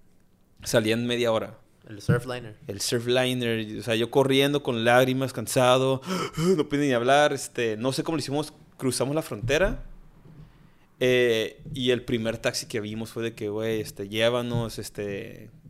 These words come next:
Speaker 1: eh, ¿cuánto a downtown?". "No, pues, chingo, ¿no? Creo como, como sesenta dólares".
Speaker 2: Sesenta,
Speaker 1: Y
Speaker 2: güey.
Speaker 1: este que, "Fuck, güey, pues, fuck it".
Speaker 2: Ponte
Speaker 1: "¿Cuán-,
Speaker 2: tres, Armón.
Speaker 1: cuánto te la, cuánto si, este, si te la rifas en llegar menos de veinte minutos?". "No, pues, dame diez dólares más".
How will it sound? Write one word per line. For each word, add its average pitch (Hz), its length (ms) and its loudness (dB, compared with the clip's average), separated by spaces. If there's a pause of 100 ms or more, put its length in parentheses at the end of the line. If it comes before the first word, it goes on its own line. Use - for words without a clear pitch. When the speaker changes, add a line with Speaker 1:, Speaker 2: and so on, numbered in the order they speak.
(140)
Speaker 1:
eh, 104 440 -8
¿cuánto 120 400 0
a 110 80 2
downtown?". 110 540 -4
"No, 104 120 -8
pues, - 360 -12 (280)
chingo, 113 360 -4
¿no? 104 160 -8
Creo 104 120 -12
como, 110 120 -12
como 104 120 -10
sesenta 107 420 -6
dólares". 104 320 -4
Speaker 2:
Sesenta, 107 160 -14
Speaker 1:
Y 107 40 -12
Speaker 2:
güey. 107 100 -14
Speaker 1:
este - 160 -14
que, - 140 -18
"Fuck, - 440 -16
güey, - 180 -20
pues, - 180 -16
fuck - 320 -12
it". 101 120 -12 (140)
Speaker 2:
Ponte 156 220 -14
Speaker 1:
"¿Cuán-, 131 200 4
Speaker 2:
tres, 120 260 -8
Armón. 113 320 -12
Speaker 1:
cuánto 143 480 2
te 147 140 2
la, 123 200 2
cuánto 131 300 -6
si, 131 220 -8
este, 110 340 -6
si 117 140 -12
te 120 100 0
la 110 80 2
rifas 110 200 -6
en 127 40 -4
llegar 110 180 0
menos 120 260 -4
de 110 80 -4
veinte 104 200 -6
minutos?". 107 420 -10 (600)
"No, 110 180 0
pues, 101 220 -10
dame 107 400 -4
diez 107 240 -6
dólares 117 280 -2
más". 123 300 -6